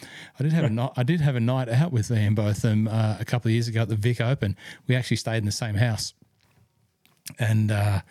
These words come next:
Speaker 2: Right.
Speaker 1: and Sir Ian Botham did like to, um, he was, he was a very good representative for Botham wines, put it that way. He was, uh, very, very giving in his, uh, generosity with the Botham wines amongst the group that were also staying in the house.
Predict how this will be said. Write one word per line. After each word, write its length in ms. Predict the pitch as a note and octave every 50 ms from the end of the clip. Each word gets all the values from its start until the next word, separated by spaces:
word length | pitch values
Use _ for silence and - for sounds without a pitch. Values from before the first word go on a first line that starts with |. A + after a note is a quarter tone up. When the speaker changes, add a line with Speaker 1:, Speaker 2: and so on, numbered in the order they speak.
| - - _ _ _
Speaker 2:
Right. 420 | C3+ D3 D3 D3 B2 A#2+ - - - - - _ _ _ _ _ _ _
Speaker 1:
and 440 | G#2+ G#2 G#2+ G#2+ G#2+ G2+ G2+ A#2+ - _
Sir 320 | - - - C#3 C3 B2 A#2+
Ian 200 | A#2+ A#2+ A2+ A2
Botham 600 | A2 A2+ A2+ B2 - - - A2+ G2+ G2+ G#2+ A#2 - A#2 G#2+
did 420 | - B2+ A#2+ A#2+ A2 A2+ - -
like 300 | B2+ A#2 A2+ A2+ A2+ - -
to, 360 | - - B2 A2+ A2 A2 A2
um, 300 | G#2+ G#2+ G#2 G2+ G#2 - - _ _ _ _ _ _ _ _ _ _ _ _
he 100 | - C3
was, 260 | A#2+ A2 B2 C3 A#2 G#2+ A#2 B2+ - _
he 120 | A#2+ B2
was 160 | B2 A#2+ G2+
a 40 | G#2
very 300 | G2 F#2 B2+ C3 C3+ C#3+
good 240 | C3+ B2+ C3 A2+ G#2+
representative 580 | B2 A#2+ - A2+ G2 A2 A2 A2 G#2 G2+ G2 G2
for 140 | - A#2
Botham 440 | G2+ F#2 G#2+ G#2+ G#2+ - - G2+ G2+
wines, 440 | G#2 G#2 G#2+ G2+ F#2+ F2+ E2+ F2 -
put 180 | - - - G#2
it 40 |
that 180 | G2+ G2 G2 -
way. 220 | G#2+ G2+ F2+ F2+
He 180 | E2 G#2+ G#2 G2+
was, 360 | G2+ G#2+ G#2+ G#2 G2+ - -
uh, 280 | A2+ A2 G#2+ G#2 G#2 - - - - - - - - - - - _ _ A#2
very, 320 | G#2 G#2 A#2+ B2+ C3 B2+
very 420 | A2+ B2 A#2+ A#2 A2+ A2 G#2+ - _ _
giving 340 | - A2+ G#2 A2+ A2 G#2+ G#2+
in 220 | G2 A2 G#2+ G#2
his, 320 | - G2+ G#2 G2 G2+ G2+ G2+
uh, 160 | G2+ G#2 G#2
generosity 540 | F#2+ A#2 A2 G#2 G#2+ A2+ A2+ - - A2 G#2+
with 180 | G2+ G#2+ -
the 80 | - G2+
Botham 400 | F#2+ A2 A2+ A2 - A2+ G#2 G#2+
wines 380 | A2 A2 A#2 A#2 A2+ G#2+ -
amongst 400 | - - A#2 G#2+ G#2 A#2 - -
the 80 | - A#2
group 220 | G2+ A#2+ A#2+ A#2
that 120 | - A#2+ G#2
were 180 | A2 A2 A2 A2+
also 260 | A#2 A#2+ - - A#2
staying 320 | G#2+ - - A#2 A#2 A#2
in 80 | A2+ A2+
the 80 | G#2+ G#2
house. 320 | B2 C3 D3+ - -